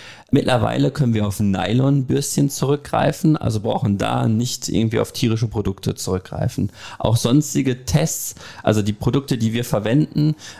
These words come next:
die überprüfen wir, soweit es natürlich in unserem Rahmen möglich ist, auf Tierversuche, dass das vermieden wurde, um da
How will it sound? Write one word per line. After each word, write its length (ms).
die 240
überprüfen 880
wir, 380
soweit 400
es 100
natürlich 240
in 60
unserem 260
Rahmen 320
möglich 460
ist, 320
auf 460
Tierversuche, 880
dass 160
das 200
vermieden 520
wurde, 380
um 180
da 320